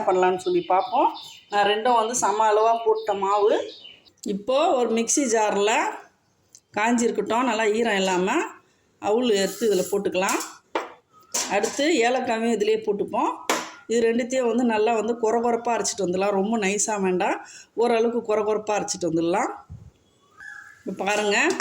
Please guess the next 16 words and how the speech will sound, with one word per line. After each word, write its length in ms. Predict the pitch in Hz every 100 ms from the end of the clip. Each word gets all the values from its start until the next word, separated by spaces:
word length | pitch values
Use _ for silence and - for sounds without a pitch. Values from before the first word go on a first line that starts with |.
| 185
இந்த 120 | 185 185
மாதிரி, 200 | 190 160 - - - _ _ _ _ _ - - - - - - _ _ -
இந்த 100 | 196 208
மாதிரி 140 | 226 226
கொர 100 | 196 208
கொரப்பா 300 | 214 208 233
இருந்தா 200 | 208 190 185
தான் 160 | 220 269
நம்மளுக்கு 420 | 208 196 190 233 320 - - - - - -
அந்த 140 | 196 196 196 196 190 196
ஆப்ப 200 | 269 254 226
மாவு 160 | 202 196
வந்து 180 | 202 214
நைஸா 280 | 208 226 220
இருக்கும் 200 | 180 170
இல்லைங்களா, 380 | 170 156 160 226